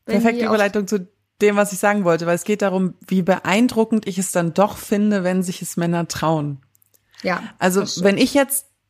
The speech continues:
Speaker 2: in meiner Mädelsgruppe stehen würde, wir sind alle laut, wir sind alle extrovertiert, wir fuchteln alle rum, wir lachen ganz laut. Und dann kommt einer rein und sagt, „Hast du, ich will deine Handynummer haben, ich find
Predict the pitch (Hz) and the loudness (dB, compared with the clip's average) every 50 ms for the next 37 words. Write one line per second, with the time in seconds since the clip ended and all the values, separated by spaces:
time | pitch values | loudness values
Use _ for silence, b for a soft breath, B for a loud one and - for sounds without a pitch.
0 | _ _ _ - 190 196 196 196 190 190 185 202 233 254 277 262 269 247 240 247 | _ _ _ 0 0 2 2 4 4 4 4 4 4 2 2 0 0 -2 -2 0
1 | 254 240 240 - 233 220 226 226 226 208 214 214 214 214 214 220 214 208 - - | 0 -2 -2 0 0 2 2 2 2 0 0 0 0 0 0 0 0 -2 -4 -8
2 | - - 190 196 180 175 175 165 151 160 165 165 165 180 190 208 226 226 226 185 | -6 -2 0 0 2 0 0 -2 -2 -2 0 0 2 2 2 2 2 2 0 -2
3 | 175 165 170 170 165 165 170 170 175 202 - - - 196 190 196 190 196 - - | -4 -2 -2 -2 -2 -2 -2 -2 -4 -4 -6 -4 -4 -2 0 0 -2 -2 -4 -2
4 | 202 196 190 180 190 185 170 - 190 180 - - 180 170 - 165 165 165 156 170 | 0 0 0 0 -2 -6 -4 -4 -6 -6 -6 -6 -6 -6 -4 -2 -2 0 2 2
5 | 190 214 202 170 165 165 175 - - 208 202 202 202 - 208 202 202 208 220 214 | 4 4 4 4 4 2 0 0 0 0 0 0 -2 -2 -2 -2 0 0 -2 -2
6 | - B B B B B B B B - 190 190 214 247 302 294 - 302 285 262 | -6 B B B B B B B B -2 2 2 2 2 2 0 0 0 0 0
7 | - - 220 202 190 170 165 170 180 190 208 247 277 262 - - 196 185 - 185 | 0 0 0 0 0 0 0 0 0 0 0 -2 -2 -2 -2 -2 -2 -2 0 0
8 | 180 190 208 220 220 - - - - - - _ _ _ _ _ _ _ _ _ | 0 0 0 -2 -4 -6 -12 -18 -18 -18 -20 _ _ _ _ _ _ _ _ _
9 | - - - 233 226 - - 226 202 - - 190 - - 180 214 240 233 226 214 | -8 -2 0 0 0 0 0 -2 -2 -2 -2 -4 -4 -2 2 2 4 4 4 2
10 | 202 196 202 202 196 190 185 185 180 175 170 170 170 170 - 170 - - - 202 | 2 2 2 2 0 0 0 0 0 0 0 -2 -2 -4 -6 -8 -6 -2 0 0
11 | 190 | 0